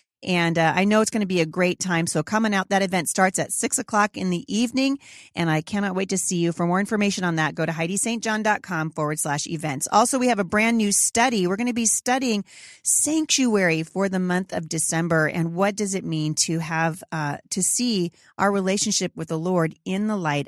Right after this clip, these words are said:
of being a sanctuary? What does it look like to worship God that way? And so you guys are gonna love it. It's gonna be a great study. Join me for that. That starts on the first Monday, which will be December the second.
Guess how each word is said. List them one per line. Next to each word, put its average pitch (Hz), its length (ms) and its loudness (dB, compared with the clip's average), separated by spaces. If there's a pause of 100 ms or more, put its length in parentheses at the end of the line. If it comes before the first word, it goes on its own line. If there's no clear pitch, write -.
of 156 160 -6
being 190 260 -2
a 151 80 -4
sanctuary? 151 680 -2
What 208 140 -2
does 262 120 -2
it - 80 -8
look 262 220 -6
like 165 220 -2 (320)
to 208 120 0
worship 190 400 0
God 147 260 -2
that 151 200 -2
way? 139 240 -2
And 180 160 -2
so 170 440 2
you 190 100 -4
guys 208 180 0
are 196 60 -2
gonna 175 160 0
love 180 200 2
it. 180 60 -4
It's - 100 -8
gonna 180 140 -4
be 165 140 -4
a 156 60 -8
great 180 500 -2
study. 170 420 0 (300)
Join 208 240 2
me 226 60 0
for 202 160 0
that. 175 280 4
That 208 240 4
starts 202 520 2
on 180 260 -2
the 165 80 0
first 220 500 0
Monday, 202 800 2
which 185 220 -2
will 180 80 -2
be 165 200 -4
December 180 760 0
the 170 160 -6
second. - 480 -6